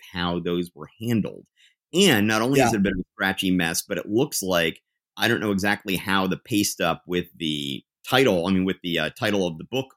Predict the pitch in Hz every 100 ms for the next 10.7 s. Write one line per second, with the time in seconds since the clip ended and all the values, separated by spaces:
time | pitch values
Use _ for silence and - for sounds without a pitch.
0 | - 85 71 - - - _ _ - 107
1 | 98 92 110 - 110 117 95 95 87 -
2 | 87 87 - 87 - 87 - 90 - _
3 | - - 107 95 104 71 60 - - -
4 | 90 87 67 71 78 107 104 98 78 80
5 | 101 80 67 - - 98 107 117 92 -
6 | 67 64 95 87 85 85 82 82 - 87
7 | 78 - 85 71 64 50 - - - -
8 | _ _ _ 101 98 - 139 123 120 131
9 | 139 185 120 - 139 113 98 - 80 73
10 | 65 101 107 - 135 -